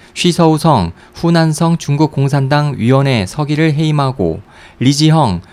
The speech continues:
윈난성 당위 서기와 천찬궈 티베트 자치구 당위 서기를 강등했습니다.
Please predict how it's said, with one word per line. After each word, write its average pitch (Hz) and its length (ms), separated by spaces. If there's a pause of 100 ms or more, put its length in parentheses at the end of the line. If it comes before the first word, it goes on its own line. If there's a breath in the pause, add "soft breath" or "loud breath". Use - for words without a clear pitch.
(120)
윈난성 156 640
당위 123 320
서기와 131 640 (280 loud breath)
천찬궈 160 800 (220 loud breath)
티베트 170 500
자치구 147 480
당위 127 300
서기를 135 380
강등했습니다. 113 1080